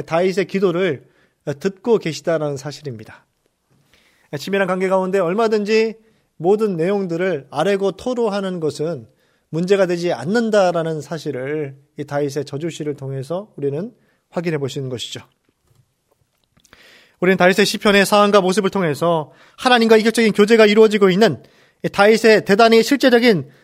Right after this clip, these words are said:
살아있는 신앙 실존의 이 모습을 살펴볼 수 있습니다. 다윗의 신앙은 이 사변적인 신앙이 아니라 삶 가운데 모든 문제를 가지고 하나님 앞에 나아가며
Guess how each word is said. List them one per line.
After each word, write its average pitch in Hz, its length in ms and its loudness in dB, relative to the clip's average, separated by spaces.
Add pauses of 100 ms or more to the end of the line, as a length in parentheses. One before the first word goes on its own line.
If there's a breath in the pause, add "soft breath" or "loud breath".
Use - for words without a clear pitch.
(160 soft breath)
살아있는 240 720 0
신앙 254 360 -2
실존의 247 800 -2
이 208 80 -2
모습을 185 760 -2 (300)
살펴볼 151 580 -6
수 135 260 -12
있습니다. 113 580 -16 (1300)
다윗의 143 280 -4
신앙은 139 640 -10 (840)
이 135 420 -8
사변적인 190 600 -6
신앙이 156 320 -10
아니라 104 340 -16 (840)
삶 165 200 -10
가운데 175 220 -2
모든 220 340 -2
문제를 196 320 0
가지고 170 300 -2
하나님 208 300 -6
앞에 180 180 -4
나아가며 156 640 -4